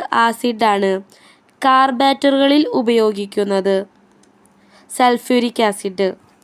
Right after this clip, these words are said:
Aqua regia അഥവാ രാജകീയ ദ്രവം എന്നറിയപ്പെടുന്ന ലായനി ഏതൊക്കെ ആസിഡുകൾ ചേർന്നാണ്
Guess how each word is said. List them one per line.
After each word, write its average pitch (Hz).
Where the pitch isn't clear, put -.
Aqua 277
regia 233
അഥവാ 226
രാജകീയ 247
ദ്രവം 214
എന്നറിയപ്പെടുന്ന 240
ലായനി 240
ഏതൊക്കെ 262
ആസിഡുകൾ 226
ചേർന്നാണ് 247